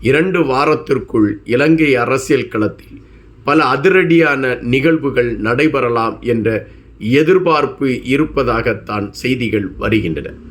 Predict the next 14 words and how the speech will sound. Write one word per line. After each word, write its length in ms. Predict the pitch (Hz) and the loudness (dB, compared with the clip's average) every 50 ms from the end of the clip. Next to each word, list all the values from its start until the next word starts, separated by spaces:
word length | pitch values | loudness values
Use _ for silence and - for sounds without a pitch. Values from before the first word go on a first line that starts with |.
| - - - - - - - 104 | -20 -20 -20 -20 -18 -8 -2 0
உளவுத்துறையை 800 | 123 139 151 156 143 - - - 135 139 135 127 120 120 113 110 | 2 2 2 0 -2 -6 -6 -4 -2 0 0 2 2 2 0 0
மையப்படுத்தி 880 | - 143 - 127 131 156 143 - - - 131 131 127 - - - 185 175 | 0 -2 -2 0 0 0 0 0 -2 -2 -2 -2 -2 -4 -4 -4 -2 -2
உளவுத்துறை 760 | 160 - 120 127 131 139 151 139 - - 131 127 123 123 113 | -2 0 0 0 0 0 -2 -4 -2 -2 0 0 0 0 -2
கொடுத்திருக்கக்கூடிய 1120 | - - 127 139 - - - 156 135 - - 127 113 - - 127 120 117 117 113 110 104 - - - - - - - | -2 -2 -2 -2 -2 0 -2 -2 -2 -2 -4 -4 -6 -4 -4 -4 -4 -2 0 -2 -2 -2 -6 -12 -20 -20 -20 -18 -12
ரகசிய 960 | - - 123 127 123 120 165 165 160 - 151 139 131 127 123 120 107 - - - - | -8 -4 -2 -2 0 0 0 0 -2 -4 -4 0 2 2 2 2 0 -4 -12 -10 -6
அந்த 280 | 120 120 120 110 113 | -4 -2 0 0 0
ஆவணங்களின் 840 | 104 107 123 143 143 147 143 139 135 131 123 120 120 113 110 110 107 - - | 0 2 0 0 2 2 0 0 0 0 0 0 0 0 -2 -2 -6 -8 -6
அடிப்படையில் 720 | 117 131 135 139 - - 120 107 98 87 80 76 67 - - - - - - - _ _ | -2 0 0 0 0 -2 -4 -4 -4 -4 -6 -8 -10 -12 -18 -20 -20 -20 -20 -20 _ _
இந்த 380 | - 107 123 151 165 160 160 143 | -6 -2 0 2 2 2 2 0
நடவடிக்கை 920 | 131 120 117 135 151 - - - 135 135 - - - 127 120 - - 87 | 0 -2 0 0 0 2 0 0 0 -2 -4 -2 -2 -2 -2 -2 -2 -2
எடுக்கப்படும் 800 | 104 113 120 139 - - 147 131 - - 123 117 117 113 113 - | -2 0 0 -2 0 0 -2 -2 0 -2 0 0 0 -2 -4 -6
என்றும் 360 | - 113 110 98 - 76 - - _ _ _ _ _ _ _ _ _ | -6 -6 -4 -4 -6 -8 -10 -12 _ _ _ _ _ _ _ _ _
முக்கிய 480 | - 104 139 156 156 - 196 196 196 190 | -4 -2 -2 -2 -2 0 2 2 2 2
தலைவர் 560 | 196 - 151 143 143 139 127 131 127 120 - | 2 0 0 2 2 2 4 2 2 2 0